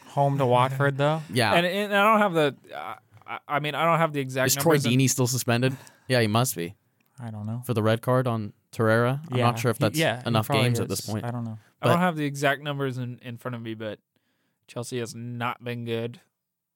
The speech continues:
Speaker 3: outside of Stamford Bridge, and, you know, that last, that last day, May twelfth, they gotta go to King Power Stadium. So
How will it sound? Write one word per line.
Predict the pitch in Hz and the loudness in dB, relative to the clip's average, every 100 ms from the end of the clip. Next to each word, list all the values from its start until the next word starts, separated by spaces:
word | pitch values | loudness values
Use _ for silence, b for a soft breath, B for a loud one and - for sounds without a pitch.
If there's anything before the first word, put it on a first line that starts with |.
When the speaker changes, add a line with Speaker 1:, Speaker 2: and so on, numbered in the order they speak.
| _ | _
Speaker 3:
outside | 110 107 123 113 | -12 -10 -8 -6
of | 110 | -8
Stamford | - 117 113 110 104 | -10 -10 -10 -12 -10
Bridge, | 107 113 113 - - _ _ | -8 -8 -10 -16 -20 _ _
and, | - 104 95 90 95 - _ _ _ | -16 -14 -14 -16 -18 -20 _ _ _
you | 110 | -20
know, | 85 76 _ _ _ _ | -20 -20 _ _ _ _
that | 117 87 | -12 -10
last, | 87 110 - - _ b b b | -8 -10 -12 -20 _ b b b
that | - 139 | -8 -4
last | 135 135 131 | 0 0 0
day, | 156 156 135 113 117 | 2 2 2 -2 -8
May | 120 | -10
twelfth, | 117 - 131 117 107 | -10 -8 -6 -6 -10
they | 117 | -14
gotta | 113 107 104 | -10 -10 -10
go | 98 101 | -12 -12
to | 101 104 _ _ _ | -12 -16 _ _ _
King | - 117 | -14 -12
Power | 113 113 110 | -10 -12 -12
Stadium. | - 117 117 - - | -14 -14 -14 -16 -20
So | - - - | -20 -20 -20